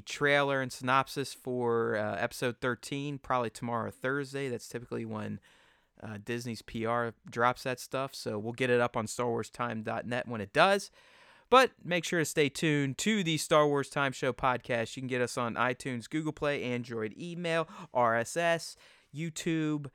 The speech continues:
I mean, at some point in time, we're gonna figure out how to deliver it to you through the fucking Force.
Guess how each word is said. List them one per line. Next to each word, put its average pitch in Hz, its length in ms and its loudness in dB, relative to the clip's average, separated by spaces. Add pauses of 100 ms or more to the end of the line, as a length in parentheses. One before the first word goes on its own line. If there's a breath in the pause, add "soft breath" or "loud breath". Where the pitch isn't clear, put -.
(560 soft breath)
I 143 180 0
mean, 156 200 4
at 143 80 2
some 170 220 2
point 170 240 -2
in - 40 -10
time, 147 600 0 (100)
we're 143 260 0
gonna 143 200 0
figure 131 340 -2
out 127 220 6
how 131 160 4
to - 200 -6
deliver 127 460 0
it - 140 -4
to - 160 -6
you 110 500 -2
through 117 540 -4 (120)
the 110 120 -4
fucking 113 580 -4
Force. - 680 -8